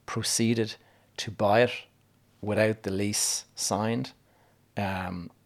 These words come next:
if it had been a twelve percent yield that I was using. But when it was a six and a half percent yield, and when the guy sort of threatened to pull the deal, rather than thinking, "Okay, we're gonna lose out on a potential opportunity,"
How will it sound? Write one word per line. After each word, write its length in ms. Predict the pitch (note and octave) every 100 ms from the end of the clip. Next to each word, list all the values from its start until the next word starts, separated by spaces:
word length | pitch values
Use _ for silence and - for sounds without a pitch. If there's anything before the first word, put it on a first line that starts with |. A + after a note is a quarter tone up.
| _ - -
if 180 | A#2+ A#2
it 60 |
had 160 | G#2 E2+
been 140 | F#2
a 40 | F#2
twelve 340 | - G2 G2+
percent 340 | - G#2 F#2+
yield 220 | G2+ G2+ F#2
that 100 | G2
I 60 |
was 180 | F#2 F#2
using. 320 | F#2 F#2+ F#2 - - -
But 100 | G#2
when 140 | A2 G#2
it 60 |
was 120 | G2+
a 40 | G2+
six 300 | - D3 -
and 100 | G#2
a 40 |
half 220 | A2 A2+
percent 380 | - - G#2 -
yield, 400 | F#2+ G2 F#2+ - - - _
and 120 | G2
when 140 | G#2 G2+
the 60 |
guy 280 | G2+ A#2+ A2+
sort 220 | G#2 A2+
of 120 | G#2 -
threatened 420 | - A#2 - G#2+
to 60 |
pull 300 | - - A#2
the 80 | G#2+
deal, 340 | G2+ G#2+ A2+ - - - - - _
rather 360 | A#2 C3 D3 C3
than 180 | B2 A#2
thinking, 520 | B2+ A#2+ A2 G2+ -
"Okay, 420 | A2+ - G#2+ G2+ -
we're 80 | C3
gonna 240 | A2 G#2+
lose 340 | G2+ G#2+ G2+ G2+
out 360 | G2 G2+ F#2+ G#2+
on 220 | G2 F#2+
a 40 |
potential 480 | - - G2 F2 -
opportunity," 600 | G2+ - - A#2 G2+ G2+